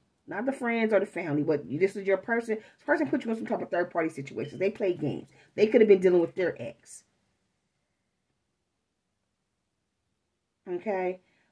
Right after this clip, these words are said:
Um, and you had enough. You walked away. You let go. You made the changes. You stood in your power. And you got some type of clarity here, some type of enlightenment.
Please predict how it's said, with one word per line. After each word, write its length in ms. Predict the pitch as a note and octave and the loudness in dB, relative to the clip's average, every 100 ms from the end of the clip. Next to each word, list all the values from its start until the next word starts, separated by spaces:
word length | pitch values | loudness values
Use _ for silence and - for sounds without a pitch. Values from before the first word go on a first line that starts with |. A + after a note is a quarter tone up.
| _ | _
Um, 540 | F#3 F3 C#3+ D#2+ - - _ _ | -2 0 0 -4 -10 -16 _ _
and 200 | E3+ F3 | -2 0
you 100 | F#3+ | 2
had 200 | G#3+ F3 | 4 4
enough. 320 | E3 E3 C#3+ | 4 0 0
You 120 | C#3 D#3 | -2 2
walked 320 | F3 E3+ - | 4 4 0
away. 120 | E3 | 0
You 120 | D3+ | 2
let 220 | E3 E3 D3 | 2 0 2
go. 80 | |
You 160 | D3 D3+ | 2 4
made 240 | D#3+ E3 | 2 2
the 80 | D#3+ | -2
changes. 360 | C#3+ F3 D3 D3 | -6 -6 -4 -4
You 60 | |
stood 200 | C#3 F#3+ | -4 0
in 60 | F3+ | 0
your 100 | E3 | 0
power. 260 | - C3 C3 | -2 -2 0
And 160 | C#3 - | -2 -6
you 120 | D#3 | -2
got 180 | F3 E3+ | -2 -2
some 100 | E3+ | -6
type 220 | E3 C3+ | -6 -6
of 120 | C3+ | -8
clarity 360 | - F#3+ F#3 D3+ | -2 0 0 -2
here, 180 | D3 | -4
some 140 | C#3 D3+ | -6 -8
type 220 | E3 D#3 | -10 -8
of 80 | C3 | -6
enlightenment. 640 | D3+ D3+ D#3+ - C#3 A2+ | -4 0 0 0 -2 -4